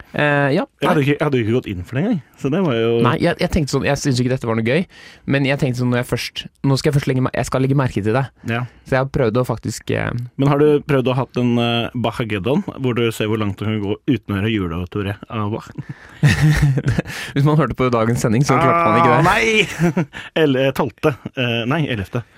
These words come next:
Speaker 1: Ellevte er det det.
Speaker 2: Ja, for det her er det, på den jeg ser på her, så er det amerikansk, eh, sånn, eh, månedskriving.
Speaker 1: Ja.
Speaker 2: Her står det tolvte ellevte, og det er irriterende.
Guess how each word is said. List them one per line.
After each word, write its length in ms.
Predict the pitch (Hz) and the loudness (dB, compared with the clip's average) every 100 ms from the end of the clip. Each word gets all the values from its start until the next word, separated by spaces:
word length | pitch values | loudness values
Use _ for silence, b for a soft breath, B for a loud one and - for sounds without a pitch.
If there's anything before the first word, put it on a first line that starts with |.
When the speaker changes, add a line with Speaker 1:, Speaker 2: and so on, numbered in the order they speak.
| B B - | B B -4
Speaker 1:
Ellevte 380 | 127 110 120 | -2 -2 -2
er 20 | 110 | -2
det 100 | 92 | 0
det. 60 | |
Speaker 2:
Ja, 80 | 135 | 0
for 80 | 147 | 0
det 80 | 143 | 0
her 160 | 147 | 0
er 160 | 143 139 | 0 2
det, 100 | 139 135 135 120 - 107 123 | 2 2 0 -2 -8 -10 -4
på 100 | 131 | 0
den 240 | 123 123 | 2 2
jeg 240 | 123 120 117 | 2 -2 -2
ser 160 | 107 95 | -4 -2
på 80 | 110 | -2
her, 200 | 123 139 131 | -2 -4 -6
så 200 | 127 135 123 | -6 -4 -2
er 240 | 113 110 113 | -2 -4 -2
det 160 | 113 | -2
amerikansk, 920 | 87 110 120 - - 107 131 - - | 0 -2 -4 -8 -6 -4 -4 -6 -4
eh, 220 | 131 120 | -2 -2
sånn, 300 | 113 120 113 110 | -4 -4 -2 -2
eh, 420 | 110 107 110 107 - _ _ _ B B B B | 0 0 -2 -4 -6 _ _ _ B B B B
månedskriving. 680 | 120 120 104 - 107 135 135 98 | 0 0 -2 -4 -2 0 0 0
Speaker 1:
Ja. 140 | 131 117 - - | -4 -4 -8 -8
Speaker 2:
Her 100 | 120 | -4
står 160 | 107 | -2
det 140 | 104 - | -4 -4
tolvte 340 | 117 - 104 | -6 -4 -6
ellevte, 320 | 87 82 120 110 | -4 -6 -6 -6
og 140 | 98 98 | -6 -6
det 140 | 101 101 | -6 -6
er 180 | - 113 | -8 -6
irriterende. 540 | 101 95 - 85 | -4 -4 -4 -4